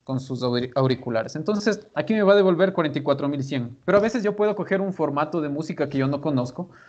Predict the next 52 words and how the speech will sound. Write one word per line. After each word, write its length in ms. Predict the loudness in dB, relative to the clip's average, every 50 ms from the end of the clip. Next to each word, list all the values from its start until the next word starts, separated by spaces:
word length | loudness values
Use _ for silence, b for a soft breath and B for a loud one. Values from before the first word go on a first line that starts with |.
| b b b b b b b b _ -2
y 60 | 0
entonces 560 | 0 2 2 0 0 0 0 0 0 0 -2 -2 0
a 40 |
lo 80 | 0 0
mejor 240 | 0 0 0 0 2
no 60 | 0
es 80 | 0 0
un 80 | 0
M 140 | 0 0 0
P 100 | -2 -2
tres, 240 | -2 0 0 0 0
sino 160 | 0 0 0
es 80 | 2 2
un 140 | 2 2 2
wap 500 | 4 4 6 6 6 6 4 4 2 -2
o 160 | -4 -2 -2
alguna 300 | -2 -2 -2 0 0 0
otra 220 | 0 -2 -4 -4
cosa. 200 | -4 -6 -6 -4
Entonces 360 | -6 -6 -4 -4 -4 -2 -2 0
ahí 120 | 2 2
le 120 | 2 2
pongo 280 | 0 0 -2 0 2 2
F 220 | 0 0 0 -2 -2
S 200 | -2 -2 -2 0
para 180 | 0 0 0
que 80 | 0 -2
me 100 | -2 -2
devuelva 320 | -2 0 0 0 2 2
aquí 220 | 0 0 2 2 2
la 80 | 2
frecuencia 420 | 2 0 -4 -4 -4 -4 -4 -4 -6
de 40 | -6
muestreo. 340 | -8 -8 -12 -16 -20 -18 -4 2
Yo 100 | 4 4
ya 120 | 4 4
sé 160 | 4 2 2 2
que 120 | 0 0
como 200 | 0 0 0 0
es 60 | 2
un 120 | 2 2 2
M 140 | 2 2
P 120 | 0 -2 -2
tres, 240 | -2 -2 -2 -2 -2 -4
aquí 220 | -2 -2 -2 -2
tiene 280 | -2 -2 -2 -2 -2 0
que 120 | 2 2
devolverme 500 | 4 4 4 4 2 2 0 -2 -2 B B B B B B B
un 160 | -4 -2 0
cuarenta 340 | 2 4 4 4 2 0 -2
y 80 | -2 4
cuatro 500 | 4 4 6 6 4 0 0 0 -4